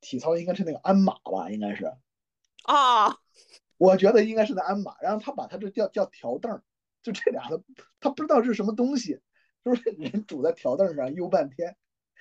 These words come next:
Speaker 1: 我觉得应该指的是鞍马。然后我觉得这个就特别有意思，像你看这个背后他，他为什么要讲这些呢？就是你最多想想啊，他可能不知道这是什么东西，但是呢，老太太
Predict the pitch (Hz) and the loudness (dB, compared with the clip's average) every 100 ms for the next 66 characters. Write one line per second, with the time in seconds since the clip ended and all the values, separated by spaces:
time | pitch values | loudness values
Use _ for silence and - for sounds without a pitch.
0 | - 175 160 180 208 202 196 196 143 - | -10 -2 -2 0 0 2 4 2 -2 -4
1 | - 135 160 147 - _ _ _ _ _ | -4 -4 -6 -8 -12 _ _ _ _ _
2 | - 170 160 135 113 - 196 160 151 - | -2 2 4 4 0 0 2 4 2 4
3 | 165 165 123 127 123 - _ _ - 254 | 4 4 4 0 -2 -12 _ _ 4 4
4 | 180 165 214 196 220 190 190 170 175 180 | 4 4 4 4 4 4 6 4 6 2
5 | 185 _ _ _ _ _ _ _ _ _ | 0 _ _ _ _ _ _ _ _ _
6 | 190 254 233 180 185 160 113 131 127 135 | 4 6 6 6 4 2 -2 -4 -4 -4
7 | 131 113 104 - 214 185 160 160 - _ | -4 -6 -10 -8 -2 2 2 2 -8 _
8 | 165 165 240 226 226 139 151 147 143 143 | -14 2 6 6 6 0 -2 -4 -2 -2
9 | 190 123 135 160 170 151 143 120 127 160 | -2 -4 -4 2 4 4 0 0 -4 -4
10 | 170 101 - _ _ - 240 226 165 - | -6 -10 -12 _ _ 4 6 6 4 2
11 | _ - 151 143 208 190 | _ 2 4 6 4 4